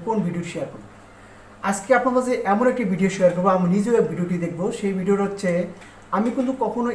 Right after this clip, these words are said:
এর আগে এরকম ধরনের ভিডিও কখনো শেয়ার করিনি। আমি এই ভিডিওটা দেখলে বা ভিডিও টাইটেল অথবা থাম্বনেল সব আপনারা অবশ্যই অবাক হয়েছেন এবং আমিও কিন্তু নিজেও কিন্তু ভিডিও টাইটেল এবং থাম্বনেল দেখে অবাক হয়েছি। বিষয়টা হচ্ছে এমন, যারা একসময় কুখ্যাত এবং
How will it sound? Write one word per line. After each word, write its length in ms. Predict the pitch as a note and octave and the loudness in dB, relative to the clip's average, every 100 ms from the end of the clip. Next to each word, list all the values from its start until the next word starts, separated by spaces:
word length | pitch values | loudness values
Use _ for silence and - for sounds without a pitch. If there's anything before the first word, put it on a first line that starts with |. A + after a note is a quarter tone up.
| G3+ | 0
এর 80 | G3+ | 2
আগে 120 | G#3 G#3 | 2 2
এরকম 200 | G3+ A#3 G3 | 0 -2 -2
ধরনের 220 | F#3 G#3 F3+ | 0 0 0
ভিডিও 140 | F#3 F#3 | 0 0
কখনো 160 | G3 - | -2 -2
শেয়ার 160 | G#3 F#3 | -2 -2
করিনি। 160 | E3 D#3 D#3+ | 0 -4 -2
আমি 120 | F#3+ - - - - G#3+ | -4 -4 -12 -20 -4 0
এই 80 | A#3+ G3 | 2 2
ভিডিওটা 320 | A3 A#3+ B3 D#3+ | 2 4 4 4
দেখলে 260 | G3 G#3 A#3+ A#3 | 0 0 -2 2
বা 80 | G#3 F3 | 2 2
ভিডিও 180 | F3+ G#3+ G#3+ | 0 -2 -2
টাইটেল 240 | G#3+ F3+ G#3 G#3 | 0 0 0 0
অথবা 160 | G3+ - | -2 -4
থাম্বনেল 240 | F#3 G3 G3 | -2 -2 0
সব 100 | G3 F#3+ | 2 2
আপনারা 200 | G3+ G#3 | 4 2
অবশ্যই 200 | F#3 G3 F3+ | 2 2 0
অবাক 140 | F#3 G3 | 0 0
হয়েছেন 220 | F3+ F3+ F3 | 0 -2 -4
এবং 80 | F#3+ F#3+ | -2 0
আমিও 140 | A3+ C4 | 0 0
কিন্তু 140 | A3+ G3 | 0 0
নিজেও 220 | F#3 A#3 | 0 -2
কিন্তু 200 | G#3+ F#3+ G3+ - - - - D#3+ | -2 -4 -6 -8 -18 -20 -14 -4
ভিডিও 160 | F3 G#3 - | 2 2 2
টাইটেল 240 | F3 G3+ G3 | 0 0 -2
এবং 100 | F#3 | -4
থাম্বনেল 200 | - F3+ F3 | -4 -4 -2
দেখে 140 | E3+ | 0
অবাক 140 | E3+ E3+ | 2 2
হয়েছি। 240 | D#3+ - G#2+ - - - - - D#3+ | -2 -6 -12 -18 -20 -20 -20 -8 -4
বিষয়টা 240 | B3 B3 | 4 4
হচ্ছে 180 | A#3 A#3 G3 | 4 2 2
এমন, 220 | F#3 E3+ F#3+ G#3 - - - E3+ | 4 4 0 -6 -12 -20 -4 0
যারা 180 | F#3+ - G3 | 2 2 0
একসময় 340 | G3+ A#3+ A3 A3 | -2 -4 -4 -6
কুখ্যাত 380 | C#4+ - C4+ C4 G3 | -8 -4 -2 2 2
এবং 120 | G3 | 2